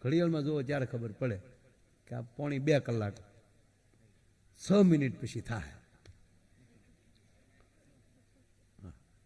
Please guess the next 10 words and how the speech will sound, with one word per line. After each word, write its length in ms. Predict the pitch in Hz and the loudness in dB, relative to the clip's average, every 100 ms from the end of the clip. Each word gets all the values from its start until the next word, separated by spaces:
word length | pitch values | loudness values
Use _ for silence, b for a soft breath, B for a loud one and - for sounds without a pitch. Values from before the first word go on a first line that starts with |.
| _ _ _ _ - | _ _ _ _ -12
બરોબર. 260 | 147 160 170 - - - _ _ - - | -8 -8 -10 -20 -20 -20 _ _ -12 -2
સમય, 240 | 190 262 | 0 0
સારી 380 | - 143 190 262 | -4 -2 2 2
રીતે 240 | 262 262 | 0 0
સમય 260 | - 254 262 | 0 0 2
જતા 200 | 262 254 | 0 0
વાર 240 | 240 262 | -2 -4
જ 40 | 240 | -6
ન 200 | 143 113 | -6 -6
લાગે. 280 | 117 - | -8 -16